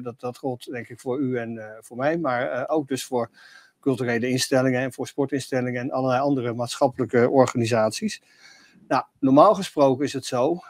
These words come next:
eh, dat je in de systematiek van het gemeentefonds, eh, daarvoor wordt gecompenseerd. En dat werkt dan zo, dan wordt in mei gekeken, ehm, ehm, nou ja, voor de mei-circulaire,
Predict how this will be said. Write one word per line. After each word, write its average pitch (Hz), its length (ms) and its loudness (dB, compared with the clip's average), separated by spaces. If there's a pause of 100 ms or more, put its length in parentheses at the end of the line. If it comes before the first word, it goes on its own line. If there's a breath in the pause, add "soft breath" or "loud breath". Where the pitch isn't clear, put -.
(120)
eh, 135 260 -6
dat 131 180 -4
je - 140 -8
in 160 160 2
de 143 60 2
systematiek 156 600 -2
van 135 160 -2
het 131 120 -6
gemeentefonds, 151 920 -2
eh, 135 140 -8
daarvoor 131 360 0
wordt 135 200 -2
gecompenseerd. 127 680 0
En 135 100 -6
dat 117 140 -4
werkt 139 260 2
dan 113 140 -8
zo, 143 300 2
dan 123 160 -6
wordt 131 180 -6
in 113 180 -8 (400 soft breath)
mei 160 400 6
gekeken, 170 840 2
ehm, 123 320 -10 (340)
ehm, 110 280 -12 (260)
nou 113 240 -6 (320)
ja, 113 340 -4
voor 147 220 2
de 135 60 2
mei-circulaire, 156 1000 4